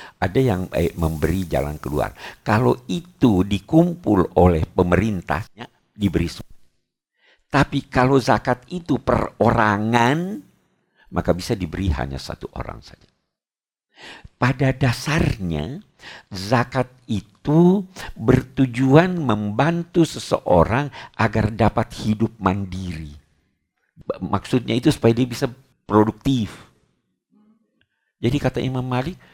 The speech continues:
mau kasih. Kenapa? Apa alasannya Imam Malik? Dia bilang, itu kan Nabi bersabda menyangkut zakat, "Tu'khadhu min agniyaihim wa turaddu ila fuqaraihim." Jadi memang fakir,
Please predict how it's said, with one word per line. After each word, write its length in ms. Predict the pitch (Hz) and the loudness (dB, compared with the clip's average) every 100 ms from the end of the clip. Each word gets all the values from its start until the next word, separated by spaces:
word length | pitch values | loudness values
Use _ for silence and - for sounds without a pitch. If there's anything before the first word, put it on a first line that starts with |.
| - - | -20 -12
mau 160 | 107 113 | -10 -8
kasih. 320 | - 127 - - _ - | -6 -8 -8 -16 _ -2
Kenapa? 320 | 156 196 - | 0 2 0
Apa 320 | 185 - 226 | 0 0 -2
alasannya 560 | 240 226 208 196 151 - | -4 -4 -6 -2 -2 -2
Imam 240 | 151 143 | -4 -6
Malik? 320 | 143 139 - - - - | -6 -8 -10 -18 -12 -2
Dia 160 | 156 | 0
bilang, 160 | 160 156 | 0 -4
itu 320 | 185 - - | -6 -6 -8
kan 240 | - 330 | -6 -8
Nabi 480 | 330 131 120 123 135 | -4 0 0 0 -4
bersabda 800 | 107 107 - 76 - 98 107 73 - - - | -4 -4 -2 -2 -2 -2 -2 -4 -12 -18 -8
menyangkut 480 | 92 95 92 - 85 | -2 0 -2 -2 -6
zakat, 480 | 78 85 82 87 78 - - | -4 -4 -4 -6 -8 -10 -4
"Tu'khadhu 480 | - - - 113 95 | -2 -2 0 2 2
min 160 | 95 - | -4 -6
agniyaihim 960 | - 90 98 90 104 117 139 160 165 | -6 -6 -6 -4 -2 -2 -4 -6 -6
wa 160 | 151 87 | -4 -4
turaddu 640 | - 82 113 110 101 101 | -4 -4 -4 -4 -8 -6
ila 320 | - 90 85 85 | -4 -4 -2 -4
fuqaraihim." 1600 | - - - 80 85 85 85 - - 92 - 101 92 76 67 - _ _ | -8 -12 -2 0 2 2 2 -2 -10 -12 -6 -4 -4 -6 -12 -16 _ _
Jadi 160 | - 370 | -6 -2
memang 240 | 403 370 | 0 -2
fakir, 640 | - - - - 392 349 | 0 -2 -2 0 0 0